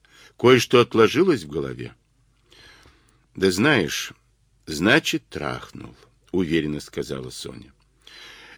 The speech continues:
«Это, могу тебя порадовать, говорит в твою пользу.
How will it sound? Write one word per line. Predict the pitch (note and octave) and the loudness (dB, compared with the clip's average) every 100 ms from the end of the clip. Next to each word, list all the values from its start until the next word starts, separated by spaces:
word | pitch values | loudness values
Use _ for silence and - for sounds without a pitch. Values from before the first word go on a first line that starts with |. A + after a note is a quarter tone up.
| - | 2
«Это, | D#3 - E3 D#3 C#3+ - | 2 6 6 6 4 2
могу | G2+ A#2 G2 C3+ | 2 2 2 -4
тебя | C3+ G#2+ A#2+ | 0 2 4
порадовать, | - G#2+ G#2+ A2+ A2 A2 - - - | 4 2 4 4 2 0 -2 -10 -14
говорит | - F2+ F#2 G2+ | -4 0 0 -2
в | - | -8
твою | - F2 E2+ C2 | -4 -2 -2 -4
пользу. | - C2 B1+ - - | -10 -12 -10 -16 -20